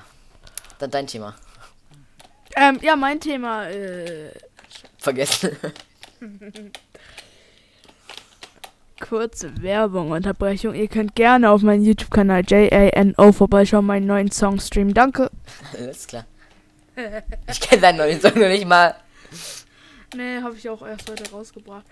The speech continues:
Speaker 1: Ich
Speaker 2: Ach, okay, okay, ich hab ein Thema. Und zwar, was hältst du,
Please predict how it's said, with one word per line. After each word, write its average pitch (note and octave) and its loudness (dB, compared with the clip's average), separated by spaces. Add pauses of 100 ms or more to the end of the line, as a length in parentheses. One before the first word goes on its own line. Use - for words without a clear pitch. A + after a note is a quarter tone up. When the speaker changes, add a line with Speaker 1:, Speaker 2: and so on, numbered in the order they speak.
(260)
Speaker 1:
Ich - -6
Speaker 2:
Ach, F4 -2 (260)
okay, C#4 0 (100)
okay, D4 0
ich C4+ 0
hab A#3+ 0
ein A3+ -10
Thema. C#4 -2
Und B3+ -8
zwar, C#4+ -4
was D#4+ -2
hältst F4+ 0
du, - -10